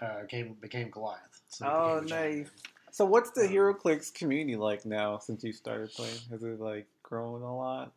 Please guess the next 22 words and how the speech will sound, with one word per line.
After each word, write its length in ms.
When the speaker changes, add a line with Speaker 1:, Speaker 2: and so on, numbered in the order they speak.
Speaker 2:
Is, 300
are 100
people, 540
are 140
people, 220
like, 280
um, 440
like, 200
when 200
new 180
players 300
come 240
in, 160
are 100
they, 80
like, 240
kinda, 220
like, 320
or 120
they're 160
like, 280
"Yeah, 340